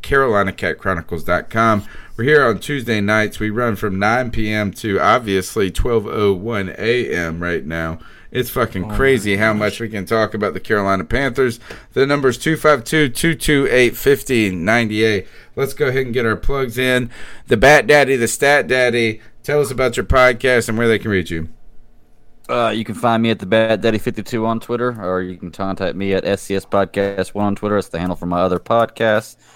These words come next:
Speaker 3: Super Civil Servants Podcast. We talk about movies, comic
Speaker 1: Right.
Speaker 3: books, uh, different forms of literature, television shows, all that good stuff. This week's episode, I f-, well, I don't know what happened, but the whole episode didn't get recorded.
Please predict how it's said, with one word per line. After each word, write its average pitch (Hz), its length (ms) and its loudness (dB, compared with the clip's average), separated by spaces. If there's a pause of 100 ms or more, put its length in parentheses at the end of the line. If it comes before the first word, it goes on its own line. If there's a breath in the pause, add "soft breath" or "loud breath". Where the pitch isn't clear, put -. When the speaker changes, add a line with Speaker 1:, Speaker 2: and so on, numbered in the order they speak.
(160 soft breath)
Speaker 3:
Super 143 280 -4
Civil 113 240 0
Servants 107 300 0
Podcast. 110 560 2
We 110 80 -6
talk 98 180 0
about 98 200 0
movies, 101 360 0
comic 104 400 -6
Speaker 1:
Right. 113 120 -12
Speaker 3:
books, 101 360 -6
uh, 90 300 0 (160)
different 98 180 -4
forms 101 200 -2
of 90 60 -6
literature, 95 540 0
television 95 400 0
shows, 98 400 0 (340 soft breath)
all 131 180 2
that 101 140 2
good 92 180 -2
stuff. 98 340 0 (400 loud breath)
This 127 280 0
week's 131 180 0
episode, 127 600 2 (160)
I 117 100 4
f-, - 400 -10
well, 98 300 -4
I 180 100 2
don't 120 160 -4
know 110 160 2
what 95 140 2
happened, 90 420 -2
but 95 220 0
the 90 60 -6
whole 107 220 0
episode 104 300 -2
didn't 92 160 -6
get 90 120 -8
recorded. 92 440 -4